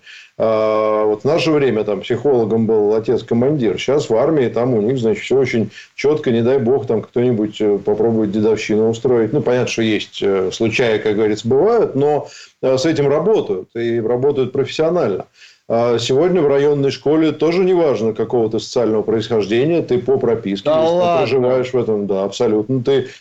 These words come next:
Speaker 1: ты можешь, э, пойти в любую самую престижную школу, если ты живешь в этом районе. Они обязаны тебя
Speaker 2: Можешь,
Speaker 1: принять.
Speaker 2: но дети будут тебя обсуждать как абсоса. Они
Speaker 1: Дети
Speaker 2: будут говорить, а его отец
Speaker 1: Де-,
Speaker 2: ездит на
Speaker 1: Трофим,
Speaker 2: каком-то
Speaker 1: подожди,
Speaker 2: Kia.
Speaker 1: давай не будем обобщать.
Speaker 2: Понимаешь?
Speaker 1: Откуда такая информация?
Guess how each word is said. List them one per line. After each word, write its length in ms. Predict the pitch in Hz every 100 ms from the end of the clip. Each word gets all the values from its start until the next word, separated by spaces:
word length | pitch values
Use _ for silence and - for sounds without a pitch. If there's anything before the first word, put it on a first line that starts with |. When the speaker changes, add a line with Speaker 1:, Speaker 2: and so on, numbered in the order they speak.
| -
Speaker 1:
ты 80 | 135
можешь, 480 | 139 156 143 -
э, 180 | 139 131
пойти 380 | 127 123 120 131
в 180 | 104 117
любую 420 | 131 123 143 120
самую 320 | 123 120 113
престижную 520 | 107 113 127 120 113
школу, 360 | 107 - 135 160
если 300 | 113 117 -
ты 160 | - 120
живешь 380 | 107 113 226 240
в 40 |
этом 200 | 220 110
районе. 300 | 123 139 107
Они 140 | 104
обязаны 420 | 117 110 139 113 180
тебя 100 | 220
Speaker 2:
Можешь, 220 | 202 156
Speaker 1:
принять. 160 | 127
Speaker 2:
но 60 | 156
дети 280 | 160 233 196
будут 300 | 190 185 180
тебя 180 | 202 185
обсуждать 540 | 180 185 160 220 196
как 180 | 180 -
абсоса. 480 | 175 - - 180 143
Они 100 | 180
Speaker 1:
Дети 100 | 190
Speaker 2:
будут 160 | 185
говорить, 200 | 151 170
а 100 | 160
его 280 | 175 196 214 - -
отец 340 | 165 175 247 240
Speaker 1:
Де-, 160 | 165
Speaker 2:
ездит 240 | 226 175 156
на 80 | 160
Speaker 1:
Трофим, 280 | 156 180
Speaker 2:
каком-то 180 | 185 180
Speaker 1:
подожди, 340 | 139 175 190 175
Speaker 2:
Kia. 140 | 147
Speaker 1:
давай 240 | 127 190
не 60 | 214
будем 280 | 185 202 170
обобщать. 380 | 151 165 151 156
Speaker 2:
Понимаешь? 220 | 156 127
Speaker 1:
Откуда 380 | 113 - 202 147
такая 300 | 120 - 104
информация? 640 | 101 117 110 95 - -